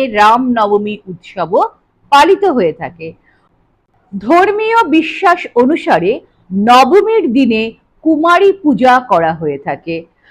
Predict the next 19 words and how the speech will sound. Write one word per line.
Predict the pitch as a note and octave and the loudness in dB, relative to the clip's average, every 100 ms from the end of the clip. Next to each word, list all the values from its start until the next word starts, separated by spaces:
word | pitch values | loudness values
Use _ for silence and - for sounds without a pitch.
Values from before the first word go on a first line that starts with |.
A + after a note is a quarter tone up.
| _ _ | _ _
কুমারী | D#4+ E4 F4 F4+ F#4+ | 0 2 4 4 2
বালিকাদের | C4+ A#3+ G#3+ B3+ C4+ B3 B3 B3 | 2 4 2 0 0 0 -2 -6
খাওয়ালে | - - A#3 C#4 D4+ F3+ D#3+ - _ _ _ - | -10 2 4 4 2 0 -6 -12 _ _ _ -20
ঘরে | - A#3 A#3 C4+ C#4+ C#4+ _ | -2 2 2 2 -2 -10 _
সুখ, | - - F4 E4+ - - - | -16 -4 -2 -2 -4 -20 -4
শান্তি | - G3 G#3 - A3 G#3+ - | 2 2 0 -10 -12 -12 -10
ও | F3 E3 F3 _ _ | -6 -6 -8 _ _
সমৃদ্ধি | - - A#3 A#3 A#3+ G3 E3+ G3+ | -12 -2 0 0 -2 -4 -4 -6
আসে। | C3 - - - _ _ _ F#3+ | -6 -16 -20 -20 _ _ _ -10
জেনে | F3 D#4+ A4 A4+ | -2 0 2 2
নিন | C4+ E4 | 0 -2
নবমীর | - _ _ - F4 C#4+ - | -8 _ _ -4 -4 -4 -2
তারিখ, | C4+ B3+ C4 F4 - _ _ _ D4+ | 4 4 4 0 -4 _ _ _ 2
পুজোর | F4 D4 G4 G4+ | 2 4 2 2
পদ্ধতি, | B3+ G#3 F#3 A#3+ C4+ D#4 F4+ F#4 _ - | 2 2 0 -4 -2 -2 -4 -6 _ -12
উপকরণ | A#3+ D#4 E4 D4+ C#4 D4 D#4 - - | -8 -4 0 2 2 0 -4 -12 -2
এবং | A3 A3 C4+ D#4+ _ _ _ - | 0 2 0 -4 _ _ _ 0
তার | G#3 A3+ - _ - E3 | 4 2 0 _ -16 -2
গুরুত্ব | D#4 G#4 | 2 2